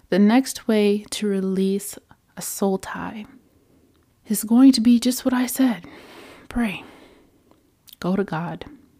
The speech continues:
Go to that higher source, because all things are possible through God, through that higher energy. All things are possible. Things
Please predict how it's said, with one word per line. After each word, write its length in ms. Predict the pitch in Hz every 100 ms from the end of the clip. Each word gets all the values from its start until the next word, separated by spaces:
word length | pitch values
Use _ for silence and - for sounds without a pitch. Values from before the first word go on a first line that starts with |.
| _ _ _ _ _ _ -
Go 200 | 190 185
to 160 | 190 -
that 100 | 196
higher 360 | - 175 175 180
source, 680 | - 170 165 170 - - - _ _ _ _ _ _ _ _ _ _ -
because 260 | - 175 -
all 220 | 190 190
things 340 | - 165 160
are 100 | 185
possible 520 | 170 - 180 - - _ - - _ _ _ _ _ _ -
through 160 | 214
God, 400 | 202 185 220 - - _ _ _ _ _ _ _ _ _ _ _ _
through 120 | 208
that 180 | 190 180
higher 260 | - 170 165
energy. 540 | 160 165 160 - 185 -
All 180 | 190 196
things 380 | - 185 175
are 40 | 175
possible. 600 | - 170 175 240 214 214 _ _ _ _ _ _ _
Things 520 | - 208 196 175 -